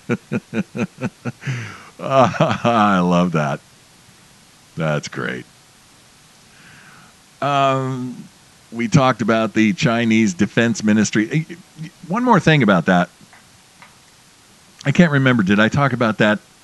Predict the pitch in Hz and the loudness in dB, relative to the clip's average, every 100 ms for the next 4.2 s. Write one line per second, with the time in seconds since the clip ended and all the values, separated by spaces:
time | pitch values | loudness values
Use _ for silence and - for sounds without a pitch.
0 | _ 98 98 95 123 139 143 - - - | _ 0 2 2 2 0 0 -8 -10 -2
1 | 131 127 127 127 104 98 90 87 87 - | 0 0 -4 -4 -2 0 0 -2 -6 -16
2 | _ _ _ _ _ _ _ _ _ _ | _ _ _ _ _ _ _ _ _ _
3 | _ _ _ _ _ - 98 95 90 - | _ _ _ _ _ -8 0 2 0 -4
4 | 53 50 | -10 -12